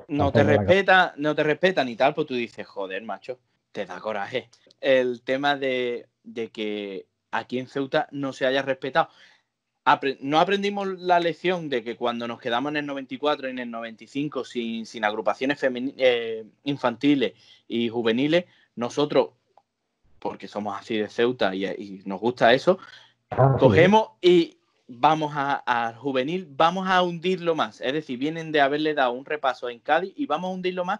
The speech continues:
Speaker 1: y no le vamos a intentar dar el primer premio. Aunque usted os enteraréis después, creo que, que eso
Speaker 2: Sí, hombre, claro. De ahí viene, ¿no? Todo, todo el tema de que el aburrimiento,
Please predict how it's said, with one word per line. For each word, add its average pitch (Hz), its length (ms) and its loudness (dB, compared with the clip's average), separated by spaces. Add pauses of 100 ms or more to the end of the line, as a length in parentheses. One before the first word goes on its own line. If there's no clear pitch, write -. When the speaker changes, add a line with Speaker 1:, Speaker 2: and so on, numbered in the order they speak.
(200)
Speaker 1:
y 151 100 -4
no 175 120 2
le 202 60 2
vamos 208 240 -2
a 196 60 -6
intentar 175 540 -2
dar 160 100 -2
el 151 60 -8
primer 156 240 -10
premio. 113 240 -8
Aunque 127 200 -6
usted 139 160 -8
os 175 80 -2
enteraréis 190 440 -2
después, 165 360 -6 (760)
creo 135 360 -4
que, 170 340 -4 (140)
que - 140 -6
eso 170 640 -6 (1500)
Speaker 2:
Sí, 117 120 4
hombre, 117 280 4
claro. 131 420 0 (220)
De 98 120 2
ahí 131 220 8
viene, 165 360 6
¿no? 156 220 6
Todo, 139 400 6
todo 131 300 4
el 113 120 2
tema 147 300 2
de 131 140 4
que 120 460 4 (840)
el 120 140 4
aburrimiento, 117 800 4